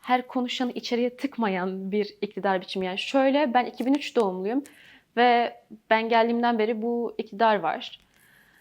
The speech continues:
Ve yani, e, biz bir eleştiri sunduğumuz zaman aslında yani biz bu iktidarla büyümüş nesliz. Aslında diyebiliriz ki yani Z kuşağı yerine ak kuşak diyebiliriz biz kendimize. Çünkü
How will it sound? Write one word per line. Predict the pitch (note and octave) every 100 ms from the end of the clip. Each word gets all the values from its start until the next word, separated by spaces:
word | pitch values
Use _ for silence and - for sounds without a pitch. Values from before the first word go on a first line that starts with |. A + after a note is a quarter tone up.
| _ _ _ _ _ _ _ -
Ve | B3+
yani, | C#4 D4 D#4 E4+ E4+ -
e, | C#4 C4 B3+ B3+ C4 - A#3+ A#3+ _
biz | C#4 C#4
bir | -
eleştiri | C4 D4 - E4+
sunduğumuz | E4+ D4+ C4+ D4 D#4 E4+
zaman | C#4 D4+ B3
aslında | B3 C#4 D4+
yani | B3+
biz | A#3+ A#3
bu | C#4+
iktidarla | B3+ - B3+ C#4 C#4 A3 F#3+ F3+
büyümüş | F#3+ F3+ F#3 - - -
nesliz. | F#3 F#3 - F3 - - _ - -
Aslında | A3 A3 A#3+
diyebiliriz | A#3+ A#3+ A3+ B3 B3+
ki | - D4 C#4+ A3+ G#3 G#3
yani | A#3 A3+
Z | G#3 D#4 D#4+
kuşağı | - E4 E4
yerine | D#4 C#4+ D#4+ F#4+ - - - - -
ak | - D#4
kuşak | - - F4 F4
diyebiliriz | D4+ C4+ D4 A#3
biz | -
kendimize. | - G3+ F#3 F3 F#3 F#3+
Çünkü | - B3 C#4+